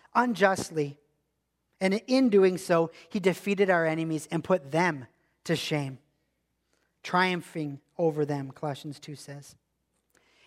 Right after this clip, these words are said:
And then finally, we're mortally wounded. Our sin leads to death. And like us, Jesus was wounded. And Jesus actually tasted death. Yet he was innocent. He didn't deserve it.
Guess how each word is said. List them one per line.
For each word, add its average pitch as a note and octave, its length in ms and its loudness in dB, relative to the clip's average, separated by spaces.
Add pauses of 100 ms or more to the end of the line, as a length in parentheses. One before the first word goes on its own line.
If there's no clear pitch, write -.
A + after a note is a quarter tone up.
And F3 120 0
then F#3 100 2
finally, G3 460 0 (1000)
we're A3 300 4
mortally F3 480 0
wounded. C#3 380 -10
Our F#3 220 4
sin D#3+ 280 -4
leads D#3 240 -4
to D3+ 100 -4
death. D3 440 -2 (1500)
And F3 160 0
like G#3+ 280 4
us, D3 360 -2 (360)
Jesus F#3+ 380 -6
was D#3 320 -12
wounded. D#3 400 -10 (800)
And D#3 100 -4
Jesus F#3+ 280 2
actually F3 420 0
tasted E3+ 720 -2 (380)
death. D#3+ 520 0 (440)
Yet G#3 140 0
he C#4+ 220 2
was G3 200 2
innocent. F#3+ 520 -4 (440)
He A3+ 140 2
didn't A#3+ 180 2
deserve E3 400 0
it. - 240 -14